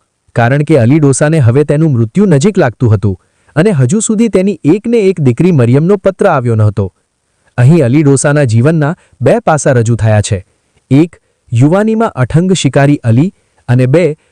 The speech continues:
વૃદ્ધાવસ્થામાં દીકરીના વિરહમાં તડપતો અલી ડોસો અને એક પ્રેમાળ પિતા. ચાર,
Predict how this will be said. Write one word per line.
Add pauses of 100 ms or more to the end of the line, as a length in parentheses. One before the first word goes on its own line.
(140)
વૃદ્ધાવસ્થામાં
દીકરીના
વિરહમાં
તડપતો
અલી
ડોસો (340)
અને
એક
પ્રેમાળ
પિતા. (720)
ચાર,